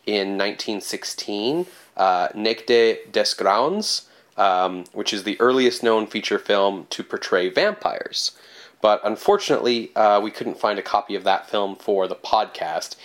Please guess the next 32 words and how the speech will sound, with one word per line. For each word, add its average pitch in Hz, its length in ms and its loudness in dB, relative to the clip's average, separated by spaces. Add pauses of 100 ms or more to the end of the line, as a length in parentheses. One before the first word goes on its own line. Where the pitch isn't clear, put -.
(220)
It 107 180 -2
might 107 340 -2
be 104 100 -6
lost, 117 640 0
or 110 120 6
it - 80 0
might 95 200 -2
just - 200 -6
never 104 280 0
have 95 100 -6
received 98 420 -4
a 92 180 2
home 101 260 -8
video 113 320 0
release. 175 680 0 (220)
Um, 110 420 0
Oswald's 147 720 2
most 113 380 0
f-, - 340 -20
notable 127 560 4
film, 95 480 -2 (480)
Anders 143 720 2 (220)
Els 131 300 2
die - 300 -6
Andern, 147 600 4 (440)
had 120 280 2
come 135 180 0
out 123 300 0
earlier 127 560 6
in 113 240 0
nineteen 107 640 -2
nineteen, 95 800 -6